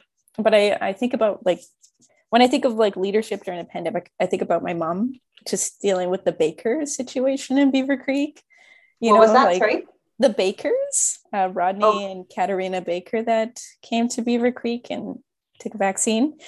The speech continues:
Speaker 1: Uh,
Speaker 2: And
Speaker 1: like,
Speaker 2: that
Speaker 1: my
Speaker 2: was, it made international headlines. Do you mind just
Speaker 1: It
Speaker 2: telling the
Speaker 1: did.
Speaker 2: audience about that story?
Speaker 1: Yeah, yeah, sure. So, <laughs> um, a, a couple named, uh, Rodney and Katarina Baker, um, I, I believe they were living in Vancouver at the time,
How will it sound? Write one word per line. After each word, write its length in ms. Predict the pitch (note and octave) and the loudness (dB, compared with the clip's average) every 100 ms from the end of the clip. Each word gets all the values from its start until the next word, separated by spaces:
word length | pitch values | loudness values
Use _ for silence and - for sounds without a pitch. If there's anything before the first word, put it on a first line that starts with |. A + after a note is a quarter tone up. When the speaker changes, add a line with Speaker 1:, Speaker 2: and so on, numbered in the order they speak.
| - - - | -20 -8 0
Speaker 1:
Uh, 240 | G3+ G3 | 2 4
Speaker 2:
And 140 | G3 G#3+ | 4 4
Speaker 1:
like, 120 | A3 | 8
Speaker 2:
that 160 | B3+ | 8
Speaker 1:
my 60 | C4 | 8
Speaker 2:
was, 120 | A3+ | 6
it 300 | - - - | 0 -2 -2
made 340 | G#3+ A3 G3+ F#3+ | -2 2 4 4
international 600 | G3 G3+ G3+ G3 - - | 2 4 4 2 0 0
headlines. 540 | G3 G#3 F3 E3 - | 0 2 0 -2 -10
Do 100 | F#3 | -8
you 80 | F#3+ | -2
mind 200 | F#3+ F#3+ | -2 2
just 120 | A#3+ | 2
Speaker 1:
It 40 | |
Speaker 2:
telling 160 | G#3 A#3+ | 4 2
the 60 | C#4+ | 4
Speaker 1:
did. 80 | |
Speaker 2:
audience 420 | A#3 - G#3+ - G3 | 4 2 0 -2 -2
about 240 | F#3+ F#3 | -2 0
that 140 | F3+ F3 | 0 0
story? 140 | A#3+ | 2
Speaker 1:
Yeah, 240 | C4 C4+ B3 | 2 2 2
yeah, 280 | B3 A3+ | 0 -2
sure. 560 | F#3 - - A#3+ G3+ F3 - | -4 -10 -6 -2 -2 -4 -6
So, 480 | - - B3 A3 C#4 - - _ _ | -2 2 4 2 0 -4 -16 _ _
<laughs> 400 | - - _ - | -20 -20 _ -4
um, 380 | G#3 G#3 G3+ - A3 | -2 -2 -6 -12 -6
a, 220 | G#3 G#3 | -6 -4
a 60 | G3+ | -8
couple 440 | - G#3+ A3 G#3+ | -4 -6 -4 -6
named, 340 | G3+ F#3 F3+ F#3+ | -6 -6 -8 -8
uh, 240 | F#3 F3 F3 | -6 -4 -2
Rodney 480 | G3 G3 G3 G3+ G3 | 2 2 2 -4 -4
and 140 | F#3+ | -6
Katarina 540 | F#3+ F3 F3+ F3+ F3+ F3 | -6 -4 -4 -4 -6 -6
Baker, 720 | G3 G#3 G#3 G#3+ G3+ G3 G3 - _ _ _ F3 | -2 -2 -2 0 2 2 0 -6 _ _ _ -4
um, 540 | F3 E3+ E3+ - G#3+ B3 _ _ - - | -2 -4 -8 -12 -16 -20 _ _ -10 -6
I, 180 | G3 G3 - | -6 -6 -10
I 100 | F#3 | -14
believe 380 | F#3+ F#3+ G#3 G3+ | -8 -4 -2 -2
they 100 | F#3 | -2
were 180 | F#3+ F#3 | -2 -2
living 320 | F#3 F#3 F3+ | -2 -2 -4
in 140 | F3 | -2
Vancouver 540 | E3 E3 - B3 C4+ B3 | -4 -4 -4 -4 2 2
at 160 | A#3 | 2
the 80 | A#3 | 0
time, 580 | A3+ G3 F#3+ F#3 F#3 | -6 -6 -4 -4 -6